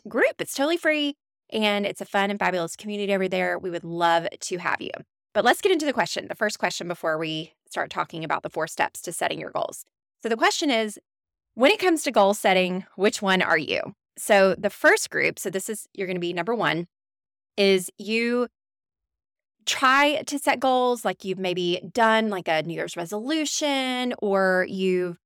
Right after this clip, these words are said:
you know, kind of set some, like, mental ideas where you're like, "Oh, I'd really love to rank to X Y Z," or, "I'd really love to be making X amount by the end of this year." Like, you've basically kinda done, like, some,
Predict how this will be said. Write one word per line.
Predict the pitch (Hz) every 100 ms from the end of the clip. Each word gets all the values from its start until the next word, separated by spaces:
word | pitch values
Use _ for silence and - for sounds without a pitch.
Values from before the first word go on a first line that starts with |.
| _ _ -
you | 196
know, | 170
kind | - 240 240
of | 226 208
set | - 220
some, | 220 196 -
like, | - 180
mental | 233 262 262 262 247 233
ideas | 226 226 233 226
where | 220
you're | 208 196
like, | 190
"Oh, | 240 254
I'd | 226 214
really | 233 285 277
love | 240 233 220
to | - 220 202
rank | 202 214 - -
to | - 202 190 185
X | - -
Y | 175 160
Z," | - - -
or, | 165
"I'd | 180
really | 233 269
love | 254 220
to | - 196
be | 196
making | 180 170 180 175 170 170 _ _ _ _ _ _ _ _
X | - 196 - 185
amount | 185 160 156 -
by | 180 165 160 165
the | 165
end | - 165
of |
this | - -
year." | - - -
Like, | 185 - _ -
you've | 214 220 -
basically | 269 285 277 - 240 220 208 _ _ _
kinda | - 494 453
done, | 311 294
like, | 220 -
some, | - 196